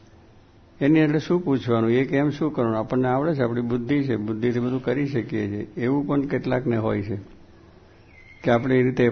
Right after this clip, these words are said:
એટલે છે બુદ્ધિશાળી માણસો બધું આમ તેમ કરે, પણ એમાં જ્યારે ફસાય ત્યારે એને રસ્તો જડતો નથી. બધું આખું ઘણું મોટો વેપાર ને ધંધો ને બધું કર્યું અને ઘણી આવે જ્યારે મુશ્કેલી આવે ને ત્યારે બિચારો અધર-, અરે એને હુજે નહીં કાંઈ ને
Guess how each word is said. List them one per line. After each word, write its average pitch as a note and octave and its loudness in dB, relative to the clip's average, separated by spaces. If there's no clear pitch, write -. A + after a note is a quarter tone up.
એટલે B2 0
છે D3 2
બુદ્ધિશાળી B2+ 2
માણસો B2 0
બધું B2+ 0
આમ B2 2
તેમ B2+ 0
કરે, C3 2
પણ B2 -2
એમાં C3+ 2
જ્યારે C#3 2
ફસાય C#3 2
ત્યારે C#3 2
એને C3 2
રસ્તો B2+ 0
જડતો A#2 -2
નથી. A2 -4
બધું B2+ 0
આખું B2+ -4
ઘણું C#3 4
મોટો C3+ 2
વેપાર C3 2
ને B2 2
ધંધો A#2 2
ને A#2+ 2
બધું A#2+ 0
કર્યું A#2+ 2
અને A#2+ 2
ઘણી B2+ 2
આવે B2+ 4
જ્યારે A#2+ 2
મુશ્કેલી A#2+ 0
આવે C#3+ 4
ને C3+ 2
ત્યારે C3 2
બિચારો B2+ 0
અધર-, A#2+ 0
અરે B2 0
એને A#2+ 2
હુજે A#2 2
નહીં A#2 2
કાંઈ A2 -2
ને A2 -2